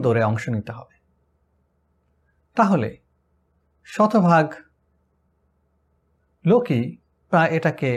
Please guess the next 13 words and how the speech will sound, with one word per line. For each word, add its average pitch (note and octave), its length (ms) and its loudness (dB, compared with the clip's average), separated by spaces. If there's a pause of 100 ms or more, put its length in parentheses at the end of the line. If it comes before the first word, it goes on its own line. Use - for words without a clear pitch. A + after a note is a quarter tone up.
(320)
অসম্ভব E3+ 400 2 (120)
বলে A#2 180 0 (680)
নাকচ A#3+ 260 2 (100)
করে G#2+ 200 -6
দেবে। - 180 -20 (1800)
হয়তো A#3+ 360 2 (1300)
দু D#3+ 160 2 (120)
চারজন D3 460 0 (460)
ব্যতিক্রম F3+ 580 0 (1700)
বাদে D3 440 0 (600)
সকলেই D#3 480 0 (280)
এটাকে C3+ 340 -2 (1500)
অকল্পনীয় G3+ 640 2